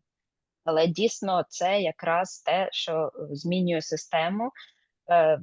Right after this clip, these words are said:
йде і зверху, да. Є екологізація процесу,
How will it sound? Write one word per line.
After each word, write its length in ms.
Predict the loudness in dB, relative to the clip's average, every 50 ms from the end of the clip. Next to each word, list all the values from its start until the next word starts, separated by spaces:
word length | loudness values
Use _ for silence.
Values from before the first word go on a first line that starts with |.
| -6 _ _ _ _ _ _ _ _ _ _ _ _ _ _ _ _ _ _ _ _ _ _ _ _ _ _ -14
йде 300 | -12 -10 -8 -6 -4 -4
і 60 | -4
зверху, 500 | -4 -4 -2 -2 -2 -2 -4 -8 -10 -10
да. 260 | -6 -4 -4 -4 -4 -6 -10 -18 _ -2
Є 140 | 2 2 2
екологізація 920 | 2 2 0 2 2 2 2 2 0 2 2 2 2 2 2 2 2 2
процесу, 760 | 2 0 -4 -4 -4 -2 -2 0 0 0 -2 -2 -2 -2